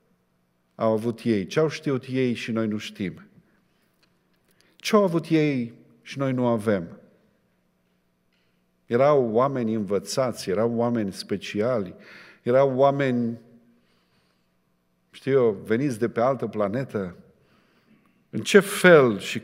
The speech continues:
cum a fost posibil ca această mică grupare, la început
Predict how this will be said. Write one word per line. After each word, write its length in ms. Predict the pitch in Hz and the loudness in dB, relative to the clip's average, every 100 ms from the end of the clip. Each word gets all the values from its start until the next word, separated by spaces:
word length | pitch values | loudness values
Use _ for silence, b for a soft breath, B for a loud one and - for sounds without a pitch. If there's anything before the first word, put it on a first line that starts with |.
| - | -2
cum 220 | 190 170 | 2 4
a 80 | 139 | 2
fost 300 | - 139 - | 2 0 2
posibil 800 | 123 113 - 156 131 120 113 113 B B B _ | -2 -2 -2 -2 0 0 -2 -6 B B B _
ca 520 | 123 117 113 110 - - - _ _ _ _ _ _ _ _ | 0 2 2 -2 -10 -20 -20 _ _ _ _ _ _ _ _
această 640 | 143 185 170 - 143 139 - - - _ _ _ _ _ _ | -4 -4 -2 2 2 0 -8 -20 -20 _ _ _ _ _ _
mică 280 | 147 - | -8 -4
grupare, 680 | 110 117 113 123 104 95 101 - - _ | -4 -4 0 2 2 0 -4 -12 -20 _
la 80 | 107 | -8
început 640 | 104 110 117 117 - | -8 -8 -6 -8 -8